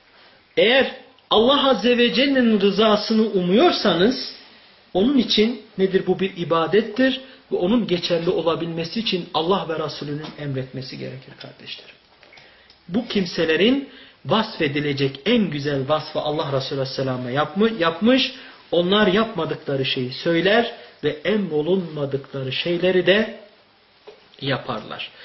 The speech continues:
Peki kardeşlerim, bunun bazı getirdiği tehlikeler vardır.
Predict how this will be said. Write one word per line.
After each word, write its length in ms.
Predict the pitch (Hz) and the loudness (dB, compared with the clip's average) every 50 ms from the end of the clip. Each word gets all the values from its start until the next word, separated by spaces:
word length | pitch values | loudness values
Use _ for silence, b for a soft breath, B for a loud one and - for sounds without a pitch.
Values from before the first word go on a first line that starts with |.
| B B B B B | B B B B B
Peki 500 | - 311 262 - - 240 226 214 - - - | 0 0 2 2 4 4 4 2 0 -4 -8
kardeşlerim, 720 | - 196 190 190 190 226 208 - - 185 170 170 170 175 - - - b b b b b - 196 | -4 -2 0 2 2 2 2 2 2 2 2 2 0 -4 -10 -18 -20 b b b b b -2 2
bunun 360 | 220 226 240 233 - 185 180 | 4 4 4 2 2 2 2
bazı 460 | 214 226 220 190 180 190 185 180 185 - - - | 4 4 4 4 4 2 2 2 -2 -6 -4 -2
getirdiği 520 | 185 180 - - 180 151 170 185 190 185 | -2 -2 0 -2 -4 -2 -2 -4 -4 -2
tehlikeler 680 | - 175 156 156 165 165 160 - 165 156 160 160 156 139 | -2 -2 -2 -2 -4 -6 -2 -2 0 0 0 0 0 0
vardır. 540 | 135 135 131 123 - - 123 - - - | 0 2 0 0 -2 -4 -4 -4 -4 -6